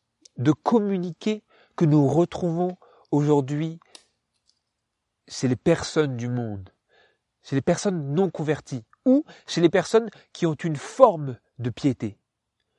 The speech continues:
Et non seulement cela, mais si nous ne faisons pas attention et que nous sommes, nous ne sommes pas constamment engagés, impliqués dans ce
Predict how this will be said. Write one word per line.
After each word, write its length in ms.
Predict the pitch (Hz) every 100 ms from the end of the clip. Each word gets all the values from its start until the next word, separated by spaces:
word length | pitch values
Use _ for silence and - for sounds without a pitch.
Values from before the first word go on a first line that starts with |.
| _ _ _ - - _
Et 380 | 208 262 294 247 _ _ _ _
non 60 | 160
seulement 300 | - 185 185
cela, 260 | - 220 247
mais 180 | 196 - _
si 600 | _ - - - 294 220 - _ _ _ _ _
nous 100 | 160
ne 100 | 160
faisons 360 | 160 - 214 220
pas 180 | 196 202
attention 760 | - 202 202 185 - - 262 311 - _ - -
et 80 |
que 120 | 156 190
nous 140 | 175
sommes, 360 | - 202 170 -
nous 140 | 196 170
ne 100 | 175
sommes 240 | - 190
pas 200 | 165 190 - _ _ _
constamment 800 | 226 254 - - 202 214 233 180 _ _
engagés, 760 | 220 220 165 208 180 156 233 202 - _ _ _ _ _ _ _ _ _
impliqués 680 | - 226 - 208 202 - 240
dans 140 | 170 160
ce 160 | -